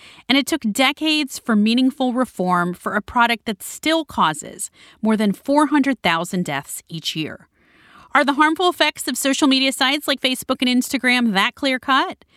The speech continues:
In a moment, Ina Fried on the challenges to regulating big tech. And we're joined now by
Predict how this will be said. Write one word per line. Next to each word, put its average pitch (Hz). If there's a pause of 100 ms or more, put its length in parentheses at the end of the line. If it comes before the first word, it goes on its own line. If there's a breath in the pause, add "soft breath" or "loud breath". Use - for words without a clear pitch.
(260 soft breath)
In 277
a 294
moment, 311
Ina 330
Fried 247
on 196
the 190
challenges 247
to -
regulating 170
big 139
tech. - (1900)
And 285
we're 320
joined 415
now 247
by 233